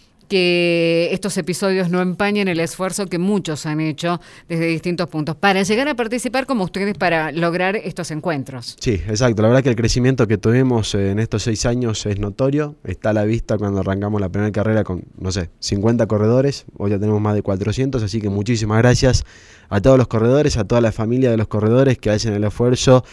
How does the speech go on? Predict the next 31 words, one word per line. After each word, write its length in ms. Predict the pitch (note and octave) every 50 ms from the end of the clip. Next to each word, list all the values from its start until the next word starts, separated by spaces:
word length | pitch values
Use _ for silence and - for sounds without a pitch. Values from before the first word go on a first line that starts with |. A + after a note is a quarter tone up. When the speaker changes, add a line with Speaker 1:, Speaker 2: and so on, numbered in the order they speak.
| - - - - -
Speaker 2:
y, 540 | - G#2+ A2+ A#2 A2 A2 G#2+ G#2+ G#2+ G#2 G2+
eh, 440 | G2+ G2+ G2+ G2 F2 D#2 F2+ G2+ G2 -
bancan 400 | - A#2 C3 C#3+ C#3+ C#3 C#3 C3
a 20 |
los 140 | A#2+ A2 -
corredores 420 | - B2+ B2 C3 C3+ C#3+ C#3 B2+
cuando 240 | - B2+ A2+ A#2 A#2
se 100 | - -
van 140 | A#2 B2 B2+
a 40 | B2
entrenar, 440 | A#2 A2 A2+ A#2+ C3 D3+ E3 D#3 -
bancan 300 | A2 A#2 A#2+ A#2+ A#2 A#2
a 40 | A#2
los 120 | A2 A2 G#2
corredores 480 | - A2+ G#2+ A2+ A2+ A#2+ B2 A#2+ A2
los 120 | G#2+ G#2 G2+
fines 260 | B2 A#2+ A#2+ A2 G2+
de 80 | G#2+
semana 240 | A2 A#2 A#2+ A#2+ A2
de 140 | A2 G2+ F#2+
carrera 400 | - G#2+ G2+ G#2+ A#2+ B2 A#2+ A2
también. 500 | - A2 G#2+ A2 A2+ A#2+ C3+ D3+ D#3 D3+ - - - - - - - - - -
Eh, 380 | A2+ G#2+ A2 G#2+ G#2 G2+ G2+ G#2
a 140 | G#2 G#2 G#2+
los 160 | G#2+ G2+ -
corredores 500 | - A2+ G#2 A2 A#2 B2 C3 C3 B2 A#2+
que 240 | - B2 A#2 A2+ A2
lamentablemente 720 | A2 G#2+ A2 A2 G2+ B2 B2+ B2 A#2+ B2 C3 C3 C3+ B2
sufrieron 440 | - - A2 - - B2 A#2+ A#2 A#2+
este 280 | A#2 - - A#2+ C3
hecho, 340 | C#3+ C3+ - D#3 D#3 C#3+